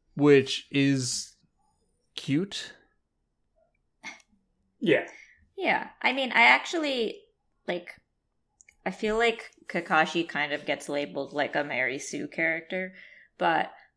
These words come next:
Speaker 3: I actually really enjoy that he was extremely talented the entire time. So it's not
Speaker 1: Mm-hmm.
Speaker 3: like he's just borrowing power. Like,
Speaker 1: Right.
Speaker 3: he was already good,
Speaker 2: Mm-hmm.
Speaker 3: you know?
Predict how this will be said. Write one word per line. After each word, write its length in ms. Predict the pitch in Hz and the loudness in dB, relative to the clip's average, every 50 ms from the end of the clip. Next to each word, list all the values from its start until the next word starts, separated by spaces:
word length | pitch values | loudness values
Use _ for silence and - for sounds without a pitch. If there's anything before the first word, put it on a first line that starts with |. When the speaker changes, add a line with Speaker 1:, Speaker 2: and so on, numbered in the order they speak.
| _ - | _ 6
Speaker 3:
I 100 | 175 190 | 8 8
actually 800 | 190 190 196 202 196 - - 247 247 240 240 233 220 180 165 - - - _ _ _ - 170 151 | 10 10 8 6 4 0 -4 -4 -4 -2 -2 -2 0 0 -2 -4 -6 -12 _ _ _ -16 -10 -4
really 400 | 165 180 170 170 170 175 170 165 | 0 0 2 2 2 2 0 0
enjoy 880 | 160 156 160 160 160 143 - 165 160 156 156 156 165 165 170 170 170 170 - - _ - | -2 -4 -6 -10 -12 -12 -10 -6 -4 0 0 2 2 2 0 0 -2 -4 -6 -10 _ -10
that 300 | 156 165 160 147 - - | -4 -2 0 0 -2 -4
he 240 | - - 175 170 | -6 -6 -4 -4
was 480 | 160 151 165 165 160 156 151 151 - - | -2 -2 -4 -4 -4 -6 -6 -10 -10 -6
extremely 880 | - 170 165 - - - - - - 160 143 156 156 156 156 156 156 151 | -6 -6 -4 -6 -8 -12 -12 -12 -10 -8 -8 -8 -8 -8 -6 -6 -6 -6
talented 720 | 151 - 147 143 143 147 147 147 151 156 - 160 151 - - | -4 0 2 2 2 2 0 -4 -6 -10 -10 -10 -10 -10 -10
the 140 | 151 147 139 | -8 -8 -8
entire 640 | 143 147 151 - - - 139 139 139 143 143 147 | -8 -10 -12 -10 -4 0 0 2 2 2 0 -2
time. 480 | 147 - - - 95 139 147 156 165 170 | -4 -6 -6 -4 -2 -2 -4 -4 -8 -14
So 240 | - - - 165 160 | -10 -6 -6 -4 -4
it's 180 | 160 156 - | -4 -6 -6
not 200 | - 165 160 151 | -2 0 2 2
Speaker 1:
Mm-hmm. 80 | - 143 | 2 2
Speaker 3:
like 160 | 165 160 151 | 0 -2 -4
he's 320 | - - 165 165 156 165 - | -4 -6 -6 -6 -6 -6 -8
just 340 | - 160 156 - _ _ | -10 -10 -10 -12 _ _
borrowing 600 | - 147 135 143 156 175 190 202 214 220 226 233 233 | -6 -2 0 2 4 4 2 2 0 -4 -6 -10 -4
power. 600 | - 254 247 247 247 247 262 269 269 277 285 285 277 | 0 2 2 2 2 0 -2 -2 -2 -2 -4 -4 0
Like, 180 | 175 175 175 | 2 2 2
Speaker 1:
Right. 100 | 143 127 120 | 2 0 0
Speaker 3:
he 100 | 190 175 | 0 0
was 200 | 175 180 170 170 | 0 -2 -4 -2
already 720 | - 165 170 175 175 170 170 165 165 165 165 156 - - _ - | 2 4 4 4 6 4 4 4 2 2 -2 -2 -6 -12 _ -6
good, 440 | - 151 151 160 190 196 220 208 - - _ _ - - - - | -4 0 0 2 2 0 -2 -6 -10 -16 _ _ -20 -14 -6 -2
Speaker 2:
Mm-hmm. 160 | 185 156 143 | 0 0 2
Speaker 3:
you 80 | 226 | 2
know? 280 | 226 240 240 240 247 247 | 2 0 0 -2 -4 -8